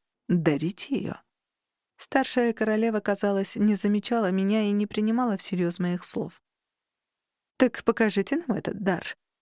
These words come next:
обратилась она к королю. «Докажите, что он не просто слова». Ризен снова прижал меня к себе.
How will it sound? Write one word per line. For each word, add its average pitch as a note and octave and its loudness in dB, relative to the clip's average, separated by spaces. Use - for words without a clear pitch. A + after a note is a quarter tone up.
обратилась A3 2
она G3 2
к - -18
королю. G3 0
«Докажите, G3 4
что - 0
он F#3 2
не G#3+ 4
просто B3 -2
слова». F3+ -2
Ризен A#3 4
снова G3+ 2
прижал G3 0
меня F3+ 0
к - -10
себе. - -4